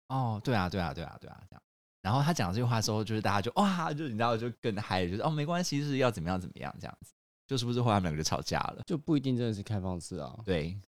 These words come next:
Speaker 1: 对。
Speaker 2: 有时候他只是不想要破坏气氛，
Speaker 1: 对，
Speaker 2: 假开放式。
Speaker 1: 对，对。
Speaker 2: 我真的觉得开放式的这个议题真的是可以拿出来好好讲一下，
Speaker 1: 真的。
Speaker 2: 因为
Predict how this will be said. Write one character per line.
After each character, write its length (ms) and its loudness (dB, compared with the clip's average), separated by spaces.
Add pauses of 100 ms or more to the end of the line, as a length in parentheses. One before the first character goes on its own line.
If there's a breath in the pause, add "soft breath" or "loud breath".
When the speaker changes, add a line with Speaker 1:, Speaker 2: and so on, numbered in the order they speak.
(140)
Speaker 1:
对。 100 -4
Speaker 2:
有 140 6
时 120 0
候 120 6
他 240 -2
只 200 -4
是 160 -2
不 220 -4
想 180 -4
要 60 -2
破 240 -2
坏 100 0
气 220 -8
氛， 160 -6
Speaker 1:
对， 220 10
Speaker 2:
假 280 8
开 60 2
放 220 2
式。 180 2
Speaker 1:
对， 180 4 (160)
对。 120 0
Speaker 2:
我 40 6
真 100 4
的 20 2
觉 80 2
得 80 4
开 120 2
放 200 2
式 120 -2
的 160 2
这 180 0
个 80 2
议 180 -4
题 180 -6
真 140 -2
的 60 -4
是 100 -12
可 160 -6
以 20 0
拿 140 -6
出 120 -8
来 60 -2
好 240 -12
好 140 -10
讲 260 -12
一 20 -20
下， 220 -20
Speaker 1:
真 100 -2
的。 80 2
Speaker 2:
因 60 4
为 220 0